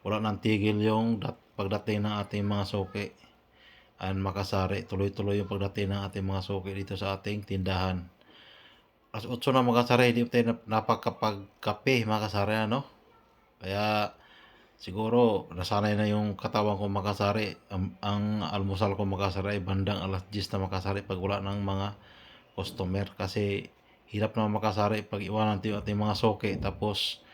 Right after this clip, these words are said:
tayo ay payahay lang. Hindi naman pwede yun, mga kasari, ano? Dapat unahin tayo ating mga suki.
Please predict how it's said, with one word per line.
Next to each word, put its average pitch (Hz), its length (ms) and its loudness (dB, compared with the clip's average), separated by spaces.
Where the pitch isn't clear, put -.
tayo 110 400 4
ay 107 400 0
payahay 107 480 4
lang. 101 320 2
Hindi - 640 -12
naman 104 240 0
pwede 107 240 2
yun, 101 80 2
mga 101 240 0
kasari, 101 320 2
ano? 113 320 -2
Dapat 98 480 -4
unahin 95 240 -2
tayo 101 160 -4
ating 101 160 -6
mga 95 240 -2
suki. 101 300 -4